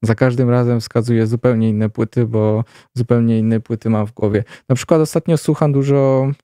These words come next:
Kevina Morbiego, nie wiem, czy kojarzysz, to jest taka historia mocno, bym <laughs> powiedział, teksańska. Ziomek, wiesz, w garniturze z nutami na, tutaj na klapie, yy,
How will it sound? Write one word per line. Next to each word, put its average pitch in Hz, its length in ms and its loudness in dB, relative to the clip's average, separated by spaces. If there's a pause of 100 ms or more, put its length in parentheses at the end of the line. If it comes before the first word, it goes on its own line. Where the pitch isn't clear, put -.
(140)
Kevina 139 340 2
Morbiego, 101 540 0
nie 107 120 2
wiem, 110 140 0
czy - 120 -10
kojarzysz, 117 420 -2
to 120 100 -4
jest - 280 -6
taka 117 240 -2
historia 117 640 0 (1000)
mocno, 123 340 0
bym 135 200 2
<laughs> 139 80 0
powiedział, 123 580 0 (280)
teksańska. 113 720 0
Ziomek, 113 360 0
wiesz, 110 160 0
w 113 80 -6
garniturze 117 600 0
z 110 60 -4
nutami 113 560 0
na, 110 360 -2
tutaj 110 320 -2
na 107 120 0
klapie, 113 440 -2
yy, 123 360 0